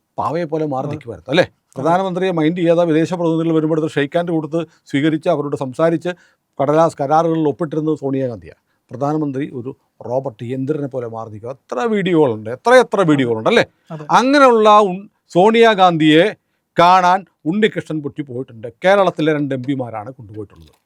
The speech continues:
Speaker 1: സംശയിക്കണ്ടേ? സംശയിക്കണ്ടേ? സംശയിച്ചാൽ തെറ്റ്
Speaker 2: സംശയിക്കണം.
Speaker 1: പറയാൻ പറ്റും.
Speaker 2: തീർച്ചയായിട്ടും.
Speaker 1: ഉറപ്പായിട്ടും ഇതൊരു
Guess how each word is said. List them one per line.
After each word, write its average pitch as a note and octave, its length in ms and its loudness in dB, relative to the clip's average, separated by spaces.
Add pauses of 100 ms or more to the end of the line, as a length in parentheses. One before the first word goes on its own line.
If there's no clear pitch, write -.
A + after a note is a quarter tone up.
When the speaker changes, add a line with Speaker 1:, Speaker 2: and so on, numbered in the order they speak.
(1200)
Speaker 1:
സംശയിക്കണ്ടേ? C3+ 520 -12 (1200)
സംശയിക്കണ്ടേ? D#3 800 2 (120)
സംശയിച്ചാൽ C3 400 -2
തെറ്റ് C3+ 120 -4
Speaker 2:
സംശയിക്കണം. D3+ 240 -2
Speaker 1:
പറയാൻ G#2 180 -4
പറ്റും. F#3 160 -14
Speaker 2:
തീർച്ചയായിട്ടും. F3+ 380 -4
Speaker 1:
ഉറപ്പായിട്ടും A3+ 640 2 (360)
ഇതൊരു F3+ 220 0